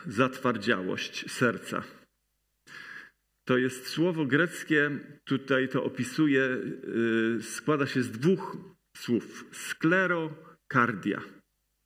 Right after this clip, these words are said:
Skleroza nam się tam kojarzy, nie? Ale nie wiem, czy z twardością, może z twardością umysłu, że nie przyjmuje już,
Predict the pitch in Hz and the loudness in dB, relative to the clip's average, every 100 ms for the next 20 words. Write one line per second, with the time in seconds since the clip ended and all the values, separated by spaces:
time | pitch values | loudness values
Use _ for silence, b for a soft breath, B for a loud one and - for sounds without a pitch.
0 | - B B B B B _ - B B | -20 B B B B B _ -20 B B
1 | B - 139 147 160 143 135 117 113 - | B -4 2 4 2 0 0 0 -4 -4
2 | 113 104 123 123 143 156 151 113 143 - | -4 -2 0 2 2 0 -2 -2 -2 0
3 | 123 120 127 127 127 123 120 - 127 110 | 0 0 0 0 0 -2 -4 0 0 2
4 | 123 113 - 123 160 - 127 123 - - | 0 0 -2 -2 -2 -2 -2 -2 -4 0
5 | 135 127 139 - 127 131 139 120 - 117 | 0 2 -2 -2 -2 2 2 0 -2 -4
6 | 113 98 110 123 123 - 123 120 113 104 | -4 -2 0 2 4 4 4 2 2 2
7 | 101 104 107 131 - | 2 0 -2 -4 -10